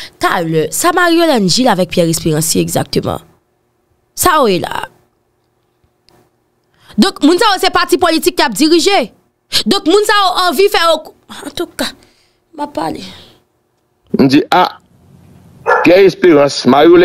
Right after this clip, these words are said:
Speaker 2: Gilles. Si Shelson était victime à quatorze ans, à quinze ans, à seize ans, à dix-sept ans,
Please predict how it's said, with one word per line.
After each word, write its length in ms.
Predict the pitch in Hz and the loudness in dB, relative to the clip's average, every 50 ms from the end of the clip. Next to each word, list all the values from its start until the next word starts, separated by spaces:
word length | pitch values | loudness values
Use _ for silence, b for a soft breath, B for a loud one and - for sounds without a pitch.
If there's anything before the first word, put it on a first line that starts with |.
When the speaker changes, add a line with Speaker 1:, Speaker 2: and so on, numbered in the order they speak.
| 170 160 | 4 2
Speaker 2:
Gilles. 360 | 151 120 131 135 117 104 95 - - _ _ _ _ _ _ - - _ - - - - - - - - - | 2 2 2 2 2 0 -2 -6 -10 _ _ _ _ _ _ -20 -20 _ -20 -20 -20 -20 -20 -20 -20 -14 -8
Si 560 | - - - - 196 208 202 208 160 117 - _ | -6 -4 0 2 2 2 4 2 2 0 -2 _
Shelson 400 | - - - 190 190 - 190 180 180 | -2 2 4 4 4 4 2 2 4
était 140 | 160 180 | 4 2
victime 380 | 165 151 175 147 - - 160 156 | 2 2 0 -4 -2 -2 0 0
à 80 | 156 151 | 0 0
quatorze 440 | - 160 156 - - 160 156 131 | 2 0 0 2 2 2 2 4
ans, 140 | 139 156 151 - | 2 -2 0 0
à 140 | 151 156 | -2 -2
quinze 340 | 147 - - 185 170 151 123 | -4 -2 0 0 0 2 0
ans, 120 | 156 156 - | 0 -2 0
à 160 | - 156 165 | -2 -2 -2
seize 300 | - - 180 170 151 127 | 0 0 0 0 2 0
ans, 100 | 156 147 - | 0 -2 0
à 160 | - 156 160 | -2 -2 -2
dix-sept 400 | 156 165 175 - - 170 170 - 196 | -2 -2 -4 2 2 0 2 2 0
ans, 120 | 190 190 | 0 2